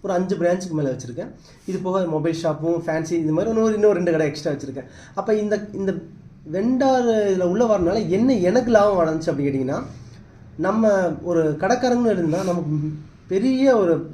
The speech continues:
பர்டன் அப்படின்னா நமக்கு காம்படிஷன். இந்த காம்படிஷன் ஃபேஸ் பண்ணவே முடியாது. ஏன்னா நம்ம என்னதான் அழகு பண்ணி சோடிச்சு வச்சிருந்தாலும், நமக்கு மேல ஒருத்தவங்க வந்தாலும், நம்மளால அவங்கள டேக்கிள் பண்றதுக்காக ஒண்ணா நம்ம ரேட்டை கம்மி பண்ணுவோம், இந்த மாதிரி நிறையா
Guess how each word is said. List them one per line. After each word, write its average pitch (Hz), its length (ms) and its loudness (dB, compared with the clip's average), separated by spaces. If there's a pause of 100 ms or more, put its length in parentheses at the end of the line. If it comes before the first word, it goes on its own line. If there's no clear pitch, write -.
(100)
பர்டன் 202 280 6
அப்படின்னா 147 420 0
நமக்கு 156 460 -6 (120)
காம்படிஷன். 196 560 -2 (300)
இந்த 156 220 -6
காம்படிஷன் 240 480 2 (100)
ஃபேஸ் 240 240 2
பண்ணவே 226 180 2
முடியாது. 156 340 -2 (340)
ஏன்னா 208 300 2 (220)
நம்ம 180 220 0
என்னதான் 226 720 2
அழகு 220 260 4
பண்ணி 208 240 0
சோடிச்சு 208 400 0
வச்சிருந்தாலும், 190 560 0
நமக்கு 170 300 -2
மேல 202 240 4
ஒருத்தவங்க 175 280 0
வந்தாலும், 175 640 0
நம்மளால 151 400 -4 (300)
அவங்கள 156 220 -2
டேக்கிள் 196 340 0
பண்றதுக்காக 170 380 0
ஒண்ணா 170 160 2
நம்ம 165 160 2
ரேட்டை 170 220 2
கம்மி 160 220 -2
பண்ணுவோம், 156 220 2
இந்த 165 140 0
மாதிரி 185 200 0
நிறையா 214 340 2